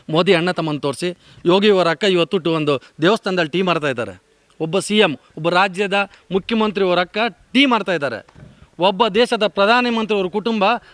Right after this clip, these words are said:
ರಾಜಕೀಯದ ಹತ್ರಕ್ಕೂ ಸೇರಿಸಿಲ್ಲ ಅವರು. ಕ-, ಆಮೇಲೆ ನಮ್ಮ, ನಮ್ಮ ಬೂತಲ್ಲಿ ಒಬ್ಬ ಇದ್ದ, ಓ, ಯಾರೋ ಅದು ಒಂದು, ಒಂದು ನಾವು ಅವ್ರನ್ನೆಲ್ಲ ಒಂಥರ ಪಪ್ಪುಗಳು, ಅವ್ರು ಒಂಥರ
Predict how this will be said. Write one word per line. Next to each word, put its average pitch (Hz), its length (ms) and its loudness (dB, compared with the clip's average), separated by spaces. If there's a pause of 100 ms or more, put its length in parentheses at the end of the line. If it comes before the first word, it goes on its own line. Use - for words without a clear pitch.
(120)
ರಾಜಕೀಯದ 202 720 0
ಹತ್ರಕ್ಕೂ 247 560 -2
ಸೇರಿಸಿಲ್ಲ 196 400 0
ಅವರು. 123 160 -4 (2750)
ಕ-, 147 380 -8 (720)
ಆಮೇಲೆ 151 460 0
ನಮ್ಮ, 156 200 0 (420)
ನಮ್ಮ 165 320 -4
ಬೂತಲ್ಲಿ 196 320 2
ಒಬ್ಬ 151 140 0
ಇದ್ದ, 139 140 0 (280)
ಓ, 135 160 -4
ಯಾರೋ 123 280 0
ಅದು 110 180 -4
ಒಂದು, 98 520 -12 (640)
ಒಂದು 110 280 -16
ನಾವು 131 220 -6
ಅವ್ರನ್ನೆಲ್ಲ 156 360 -2 (320)
ಒಂಥರ 143 180 -8
ಪಪ್ಪುಗಳು, 185 460 -4
ಅವ್ರು 113 140 -4
ಒಂಥರ 104 180 -10